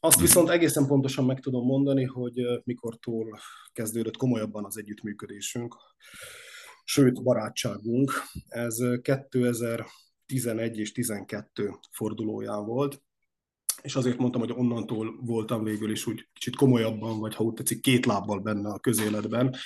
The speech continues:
Speaker 2: Igen.
Speaker 1: Ugyanis akkor robbant az állampolgársági ügy. Tehát én kétezer-tizenegy nyarán vettem fel a magyar állampolgárságot, vállalván ezzel azt, ami,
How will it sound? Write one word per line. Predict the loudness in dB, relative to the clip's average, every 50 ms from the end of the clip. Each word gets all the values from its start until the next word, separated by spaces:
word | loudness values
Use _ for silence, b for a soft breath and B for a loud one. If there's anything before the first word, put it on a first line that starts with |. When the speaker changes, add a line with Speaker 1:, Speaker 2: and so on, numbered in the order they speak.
| B B B B B B
Speaker 2:
Igen. | 4 6 8 8 6 6 8
Speaker 1:
Ugyanis | 8 8 10 10 10
akkor | 8 6 8 8 8 8
robbant | 10 8 8 8 6 6
az | 6 6
állampolgársági | 8 8 8 6 6 4 2 0 0 -2 -2 -4 -4 -6 -8 -10 -12 _ _
ügy. | -16 -12 B B B B B B B _
Tehát | -16 -12 -8 -6
én | -6 -6 -4
kétezer-tizenegy | 2 4 4 4 6 8 6 8 8 6 4 2 2 2 2 4 4 4 2 2 0 -4 -6 -12 B B B
nyarán | B -6 -4 -2 -2 -2
vettem | -2 -4 -6 -6 -6 -8 -6
fel | -6 -6 -6
a | -4
magyar | -4 -4 -4 -4 -6 -8 -10 b b b b b b -12
állampolgárságot, | -10 -6 -4 -2 0 2 2 2 2 2 0 -2 -2 -2 -2 -4 -4 -4 -4 -4 -4 -4 -8 -6 -4
vállalván | -2 -2 -2 -2 -4 -6 -8 -10 -10 -12 -12 -12
ezzel | -12 -12 -12 -12 -10 -10 -8
azt, | -4 -4 -4 -4 -4
ami, | -6 -8 -8 -10